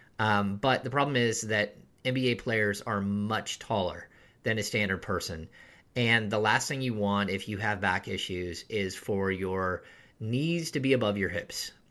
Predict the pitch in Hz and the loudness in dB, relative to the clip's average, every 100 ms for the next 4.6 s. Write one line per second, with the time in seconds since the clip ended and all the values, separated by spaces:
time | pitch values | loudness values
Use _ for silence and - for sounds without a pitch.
0 | _ _ - 127 131 143 123 127 131 120 | _ _ -4 0 2 2 4 4 4 4
1 | 107 101 117 127 120 110 - - 113 104 | 0 -2 0 2 4 2 0 -2 0 2
2 | 101 98 - _ _ _ _ _ _ _ | 0 -2 -14 _ _ _ _ _ _ _
3 | _ _ - 135 127 - 147 160 139 147 | _ _ -8 -4 0 6 6 6 4 0
4 | 123 110 85 85 - | 2 4 2 0 -10